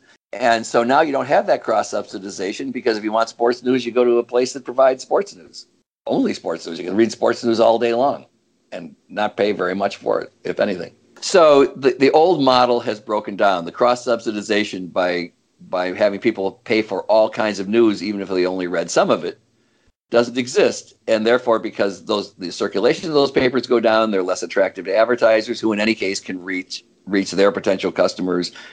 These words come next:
in more efficient ways. And so the old model, which was so strong and produced very high profits, doesn't exist anymore. So now, how does that relate to sensational news? Well, what happens is now you can provide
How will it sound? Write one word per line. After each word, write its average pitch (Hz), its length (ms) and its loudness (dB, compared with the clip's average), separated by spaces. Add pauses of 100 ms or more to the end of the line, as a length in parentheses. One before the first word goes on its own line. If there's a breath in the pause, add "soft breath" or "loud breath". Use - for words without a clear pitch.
in 95 100 4
more 95 220 6
efficient 92 340 -2
ways. - 420 -4
And 117 140 4
so 139 220 4
the 131 140 0
old 151 280 2
model, 107 520 -2
which 104 200 -12
was 101 160 -10
so 165 240 4
strong 87 500 -4
and 98 140 -6
produced 101 460 -4
very 120 560 4
high 104 220 2
profits, - 640 -6 (480 soft breath)
doesn't 123 320 0
exist 107 360 -4
anymore. 82 460 -8 (600 soft breath)
So - 180 2
now, 208 380 2
how 151 160 0
does 135 160 -6
that 120 320 -2 (200)
relate 120 420 -2
to 104 280 -4
sensational 107 600 -2
news? 117 400 0 (280)
Well, 92 180 0
what 104 120 2
happens 123 420 -2
is 90 320 -8 (400 soft breath)
now 117 220 2
you 156 160 2
can 131 180 -2
provide 101 400 0